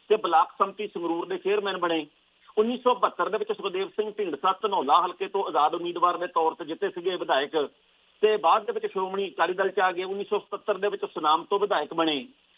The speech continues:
ਤੇ ਫਿਰ ਇਹ ਟਰਾਂਸਪੋਰਟ, ਖੇਡਾਂ, ਸੈਰ ਸਪਾਟਾ, ਸੱਭਿਆਚਾਰਕ ਮਹਿਕਮੇ ਦੇ ਮੰਤਰੀ ਬਣੇ। ਸੋ ਜਦੋਂ, ਅ, ਵਾਜਪਾਈ ਸਰਕਾਰ ਸੀ, ਉਹਦੇ ਵਿੱਚ ਵੀ ਇਹਨਾਂ ਨੇ ਕੇਂਦਰੀ ਮੰਤਰੀ ਦੇ ਤੌਰ ਤੇ ਭੂਮਿਕਾ ਅਦਾ ਕੀਤੀ ਸੀ। ਸੋ ਕਹਿਣ ਦਾ ਭਾਵ ਇਹ ਜੀ ਕਿ ਜ਼ਿੰਦਗੀ ਦੇ ਆਖਰੀ ਵਰ੍ਹਿਆਂ ਦੇ ਵਿੱਚ ਇਹ ਹਾਰੇ ਵੀ, ਪਰ ਗੱਲ ਇਹ ਜੀ ਕਿ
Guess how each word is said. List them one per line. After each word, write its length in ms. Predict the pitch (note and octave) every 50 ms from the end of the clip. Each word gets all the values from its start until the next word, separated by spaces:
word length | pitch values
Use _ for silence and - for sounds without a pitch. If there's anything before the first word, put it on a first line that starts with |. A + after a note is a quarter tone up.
| _ _
ਤੇ 80 | G#3+ A3
ਫਿਰ 280 | A3 - G3+ A3 G#3+
ਇਹ 120 | G#3+ A3 G#3+
ਟਰਾਂਸਪੋਰਟ, 560 | - - F3+ F3+ F#3 - - - G3 G3 G3+
ਖੇਡਾਂ, 340 | - - G3+ G3+ G#3 G#3 G3
ਸੈਰ 260 | - F#3 F3 F3 E3+
ਸਪਾਟਾ, 420 | - G3+ - F#3 F3 - F#3 F3
ਸੱਭਿਆਚਾਰਕ 580 | F3 - G3+ F#3+ A3+ A3 A3 G#3+ F3+ F3 F3 F3
ਮਹਿਕਮੇ 360 | D#3+ E3+ F3+ - F#3+ F#3 F3+
ਦੇ 60 | F3+
ਮੰਤਰੀ 320 | E3+ D#3+ D#3 - F3 E3+ D#3+
ਬਣੇ। 320 | D#3 D#3 D#3 D3 B2+ A#2+ B2 _ _ _ _ _ -
ਸੋ 140 | A3 B3 A#3+
ਜਦੋਂ, 400 | - A#3 G#3 A3+ A#3 A#3+ A#3+ G#3+
ਅ, 180 | G3 F#3+ F3
ਵਾਜਪਾਈ 480 | D#3 D3+ D3 D#3+ D#3+ - - G3+ G#3 G#3
ਸਰਕਾਰ 400 | - G#3 G#3 - F3+ E3+ A3 -
ਸੀ, 180 | - - A3+
ਉਹਦੇ 260 | A3 A3 G#3+ G3+ A#3+ A#3
ਵਿੱਚ 220 | G#3 G#3 - G3
ਵੀ 120 | F#3+ G#3
ਇਹਨਾਂ 440 | G#3+ G#3 G3+ G3 G3+ G#3 G3+ G3 G3
ਨੇ 420 | G3 F3 D#3+ D#3+ D#3+ E3 F#3 G#3 - _ _ _ _
ਕੇਂਦਰੀ 300 | - G#3+ G#3+ G3+ G#3+ A3+
ਮੰਤਰੀ 340 | G#3+ G#3 G#3 G3 - G3+ G#3
ਦੇ 100 | G3+ G#3
ਤੌਰ 260 | G3+ - F#3 F#3 F#3
ਤੇ 120 | F#3 - G3
ਭੂਮਿਕਾ 400 | G3 - G3 E3 C3+ - F3 F3
ਅਦਾ 120 | E3+ F3
ਕੀਤੀ 320 | F3 - F3 E3+ F#3 F#3+ E3+
ਸੀ। 280 | D#3+ D#3+ C#3 B2 - _ _ _ _ -
ਸੋ 100 | B3 B3+
ਕਹਿਣ 220 | B3+ A#3 A#3 A#3+
ਦਾ 100 | A#3+ C4
ਭਾਵ 220 | - F#3 G#3+ F#3+
ਇਹ 80 | G#3 A3
ਜੀ 100 | G#3 -
ਕਿ 160 | - B3 A3+
ਜ਼ਿੰਦਗੀ 380 | E3+ D#3+ F3 F3+ F#3+ F3+ G#3 G#3
ਦੇ 80 | G#3 A3+ G#3+ - D#3+
ਆਖਰੀ 340 | D#3+ D#3+ - - F#3+ G#3
ਵਰ੍ਹਿਆਂ 240 | G3 F#3+ G3+ G#3+ G#3
ਦੇ 60 | G3
ਵਿੱਚ 180 | G3 F#3+ F#3+ -
ਇਹ 100 | G3 F#3+ - -
ਹਾਰੇ 280 | B2 C3 D3 F3+ G#3+ G#3
ਵੀ, 200 | G#3 G#3+ A3+ A3+ _ _ _ _ _ _ _ _
ਪਰ 140 | E3+ F3 F3+
ਗੱਲ 260 | - E3 F3+ G3+ A3
ਇਹ 120 | A3+ A3+
ਜੀ 120 | G#3 G#3+ G#3+
ਕਿ 320 | - G#3+ G#3 G3+ G3+ G#3